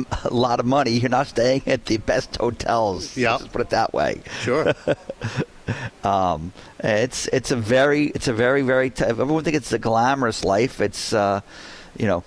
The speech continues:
Speaker 1: maybe it's glamorous for the, for the, the, the top people that are flying private jets, and,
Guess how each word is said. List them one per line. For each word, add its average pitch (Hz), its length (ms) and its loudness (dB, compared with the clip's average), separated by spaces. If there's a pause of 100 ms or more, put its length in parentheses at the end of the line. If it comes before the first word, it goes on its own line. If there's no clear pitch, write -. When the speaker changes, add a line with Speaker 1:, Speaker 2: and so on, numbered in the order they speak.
(120)
Speaker 1:
maybe 135 320 2
it's 120 120 -2
glamorous 135 460 0
for 117 100 0
the, 107 120 2
for - 160 -14
the, 101 240 2
the, 104 180 2
the 101 160 0
top 117 400 0
people 127 280 0
that 110 120 2
are 87 80 2
flying 110 400 0
private 107 380 0
jets, - 460 0
and, 90 280 -2